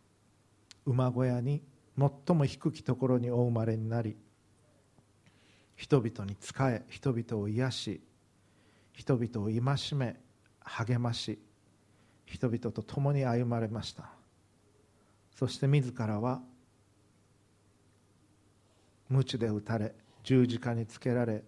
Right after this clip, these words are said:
自らの命を私たちのために捧げてくださいました。それを通して初めて愛とはどういうことなのかということを私たちは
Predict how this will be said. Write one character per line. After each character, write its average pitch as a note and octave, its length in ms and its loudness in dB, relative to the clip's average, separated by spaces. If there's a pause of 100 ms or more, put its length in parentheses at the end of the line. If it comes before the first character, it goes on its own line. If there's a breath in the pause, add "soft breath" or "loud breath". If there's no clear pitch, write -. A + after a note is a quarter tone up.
(460 soft breath)
自 B2 260 0
ら A#2 200 0
の A2 160 -2
命 C#3+ 480 2
を B2 180 2 (920)
私 A2 360 -2
た A2+ 120 -4
ち - 120 -8
の G#2 100 -4
た - 180 -8
め D#3 160 2
に A#2+ 140 -2 (560 soft breath)
捧 B2+ 320 -2
げ A2+ 100 0
て A2 100 -10
く - 120 -14
だ F#2+ 80 -6
さ - 200 -10
い F#2+ 60 -8
ま F2+ 160 -14
し - 120 -12
た。 - 200 -16 (640 loud breath)
そ D3+ 200 2
れ D#3 100 8
を D#3 120 6
通 E3+ 300 4
し D3+ 100 -4
て - 80 -6
初 C#3 220 0
め E3+ 160 4
て A#2 260 -2 (480)
愛 C3 200 4
と B2+ 120 -4
は G#2 120 0
ど B2 140 4
う C#3+ 60 6
い C3+ 60 4
う A#2+ 60 4
こ B2 160 -4
と B2+ 100 -2
な A#2+ 100 0
の A2 120 -4
か A2 120 -6
と A2+ 120 -6
い A2 40 0
う G#2 40 -2
こ A2 140 -6
と C3+ 100 -4
を B2 40 0
私 - 320 -4
た G2 120 -8
ち - 160 -12
は B2 200 -2